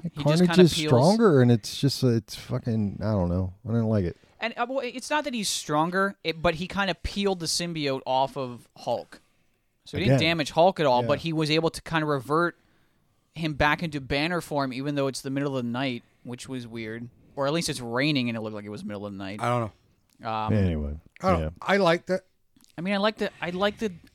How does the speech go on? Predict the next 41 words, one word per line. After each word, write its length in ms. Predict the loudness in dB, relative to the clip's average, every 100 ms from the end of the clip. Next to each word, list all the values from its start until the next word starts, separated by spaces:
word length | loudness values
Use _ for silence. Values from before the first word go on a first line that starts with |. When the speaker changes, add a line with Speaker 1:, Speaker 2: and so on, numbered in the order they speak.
| _ _ -8
Speaker 1:
the 100 | -4
designs 640 | -2 2 4 4 2 0
on 80 | 0
all 160 | 2
these 140 | 4 2
Speaker 3:
Um, 60 |
Speaker 1:
new 280 | 0 -2 -2 -2
symbiote 640 | -4 -6 -4 0 0 0 -6
characters 500 | -6 -4 -4 -6 -10
we're 80 | -10
getting. 400 | -6 -6 -6 -10 _ -20 _ _ _ _ _ _ _
They're 180 | -8 0
not 120 | 0
Speaker 3:
The, 60 | 0
Speaker 1:
new 60 | 0
Speaker 3:
the 40 |
Speaker 1:
characters, 340 | 2 2 0
but 120 | -4 -2
new 180 | -4 -4 _ _
costume 380 | -2 -2 -2 -6
designs 340 | -4 -4 -4
every 100 | -6
time 160 | -6 -6
they 120 | -4
upgrade 340 | -4 -6 -4
Speaker 3:
I 40 | -2
Speaker 1:
them. 80 | 2
Speaker 3:
thought 80 | 2
Speaker 1:
Like, 80 |
Speaker 3:
the 80 | 2
ending 260 | 0 0 0
was 140 | -2
Speaker 1:
unti-, 60 | 2
Speaker 3:
great. 260 | 2 2 0
Speaker 1:
until 220 | 0 2
he 80 | 4
goes, 200 | 2 2
like, 120 | 0
fucking 280 | 2 0 0
Final 340 | -2 0 2
Form, 460 | 0 -2 -2 -2 -8